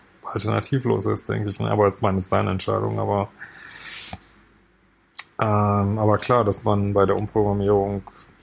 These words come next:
ja, eben jetzt nicht von der mega toxischen in die mega tolle Beziehung kommt, das ist normal und das ist jetzt ein ganz normaler Durchgang so, ne? Und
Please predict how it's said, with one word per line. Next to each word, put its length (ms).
ja, 260
eben 520
jetzt 180
nicht 180
von 200
der 120
mega 400
toxischen 680
in 120
die 60
mega 340
tolle 260
Beziehung 400
kommt, 220
das 100
ist 100
normal 420
und 160
das 120
ist 160
jetzt 320
ein 40
ganz 240
normaler 540
Durchgang 600
so, 300
ne? 280
Und 480